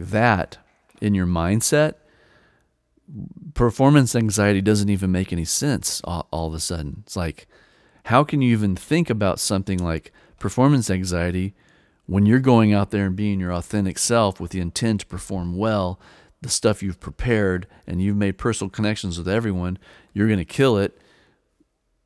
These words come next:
Performance anxiety? What? What do you mean? Okay, so being authentic. Okay, number four.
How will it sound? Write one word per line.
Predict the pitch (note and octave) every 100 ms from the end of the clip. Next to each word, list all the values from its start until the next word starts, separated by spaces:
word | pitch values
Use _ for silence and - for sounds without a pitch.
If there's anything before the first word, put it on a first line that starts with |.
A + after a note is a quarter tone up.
| _ _ _ _ _
Performance | F#2+ - C3+ E3 A#2
anxiety? | F#2+ E2 E2+ D#2+ E2+ G#2
What? | F#2 B2 F#3 - _
What | A2+
do |
you | C#3+
mean? | D#3+ C#3+ D#2+ - _ _ _ _ _ _ _ _
Okay, | G2+ A2 F#2+
so | F2+ G2+
being | G2 A2+ A#2
authentic. | A2 G2+ - A2 G2+ - - _ _ _ _ _ _ _ _ _ _ _ _ _ _ _ _ -
Okay, | B2 D3+
number | C3 D3+ F3+
four. | E3+ F#3+ F3 A2+ F2+